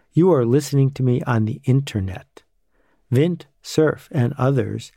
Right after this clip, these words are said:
invested years of their lives to building what became the internet in the sixties and the seventies. And it's only because we spent surplus then that we have what we have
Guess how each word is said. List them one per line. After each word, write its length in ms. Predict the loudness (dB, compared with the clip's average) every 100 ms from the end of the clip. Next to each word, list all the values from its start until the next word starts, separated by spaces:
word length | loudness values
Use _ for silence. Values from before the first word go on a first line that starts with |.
| _ _ _ -2
invested 640 | 0 2 0 0 -4 -4 -8
years 480 | 0 2 4 2 0
of 160 | 0
their 220 | 2 2 2
lives 560 | 2 0 -4 -10 -20 _ _ -4
to 100 | -2
building 640 | 2 2 2 2 -2 -4 -12 _ _ _
what 240 | -2 -2
became 400 | -4 -2 0 2
the 160 | 2 2
internet 420 | 0 -2 -4 -4
in 160 | -2 -2
the 60 |
sixties 600 | -2 -4 -6 -4 -4 -4
and 240 | -4 -2 -2
the 40 |
seventies. 680 | -2 -2 0 -2 -6 -14 _ _ _ _ _ _ 0
And 100 | 2
it's 160 | 2 0
only 300 | 2 4 2
because 340 | 0 -2 0
we 100 | 0
spent 420 | -2 -2 -2 -2
surplus 640 | -4 0 0 0 -2 -2 -2
then 460 | 0 2 0 -4 -10 _ _ _ _ _ _ _
that 160 | -4 0
we 120 | 0
have 280 | 0 -2 0
what 160 | -2 0
we 120 | -2
have 360 | -2 -6 -8